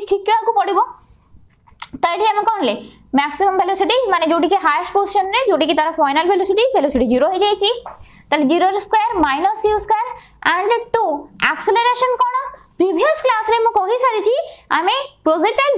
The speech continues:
ଯୋଉ ଭଳିଆ ଭାବରେ ମୋସନ କରୁଥାଉ ନା କାହିଁକି, always it is acted by the gravity or the force of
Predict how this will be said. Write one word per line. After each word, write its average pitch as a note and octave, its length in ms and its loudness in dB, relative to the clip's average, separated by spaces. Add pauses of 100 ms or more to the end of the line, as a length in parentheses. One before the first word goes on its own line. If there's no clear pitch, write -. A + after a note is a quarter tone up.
ଯୋଉ D#4+ 160 2 (100)
ଭଳିଆ F5 220 0
ଭାବରେ A#4+ 260 0
ମୋସନ E4+ 300 0
କରୁଥାଉ C4+ 340 0
ନା A#3+ 120 0
କାହିଁକି, C4 380 0 (480)
always G4+ 460 0 (160)
it C#4 160 0
is E4+ 120 2
acted E4 380 0 (100)
by E4+ 120 -2 (100)
the F#4 100 2 (460)
gravity B3+ 580 2 (240)
or A#3 100 0 (100)
the F#4 60 2 (100)
force B3 320 0
of D#4+ 60 -2